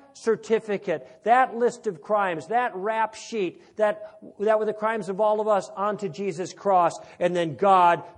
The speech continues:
poured his fury out on his Son in exchange for our release. Why is Jesus the only way?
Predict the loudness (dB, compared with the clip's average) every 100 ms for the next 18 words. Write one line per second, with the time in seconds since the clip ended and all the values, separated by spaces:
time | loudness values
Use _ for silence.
0 | _ -4 0 2 2 0 -6 -20 -8 -2
1 | 0 0 -4 -10 _ _ _ -2 2 2
2 | 0 -2 -6 -14 -2 2 2 2 -4 -6
3 | -6 -8 -6 -6 -10 _ _ -18 -14 -14
4 | -16 -20 _ _ _ _ _ _ _ _
5 | _ _ _ _ _ _ _ _ _ _
6 | _ _ _ _ -14 -14 -16 -16 -14 -12
7 | -14 -18 _ _ _ _ -12 -10 -10 -10
8 | -10 -10 -12 -14 _ _ -20 -20 -18 -20
9 | -20 -20 -20 -18 -20 _ _ _ _ _
10 | _ _ _ _ _ _ _ _ _ _
11 | _ _ _ _ _ _ _ _ _ _
12 | _ _ _ _ _ _ _ -14 -10 -8
13 | -8 -10 -12 -14 -12 -16 -14 -14 -12 -12
14 | -12 -12 -12 -14 -20